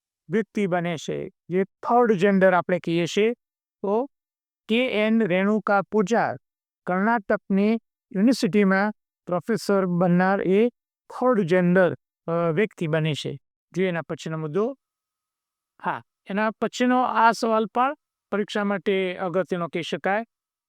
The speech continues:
ગુજરાત લેક્સિકોન દ્વારા, લેક્સિકોન એટલે ડિક્શનરી, યાદ રાખો. લેક્સિકોન એટલે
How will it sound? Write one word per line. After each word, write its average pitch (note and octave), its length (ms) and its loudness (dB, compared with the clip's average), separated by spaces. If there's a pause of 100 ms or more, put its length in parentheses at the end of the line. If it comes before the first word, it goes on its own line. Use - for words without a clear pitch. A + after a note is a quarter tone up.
(100)
ગુજરાત G#3+ 680 4
લેક્સિકોન A#3 800 2
દ્વારા, F#3+ 380 2 (960)
લેક્સિકોન A3+ 640 0
એટલે G#3+ 380 0 (360)
ડિક્શનરી, F#3 600 -4
યાદ F3+ 280 0
રાખો. C3+ 380 -8 (520)
લેક્સિકોન F#3+ 500 -4
એટલે G#3 360 -2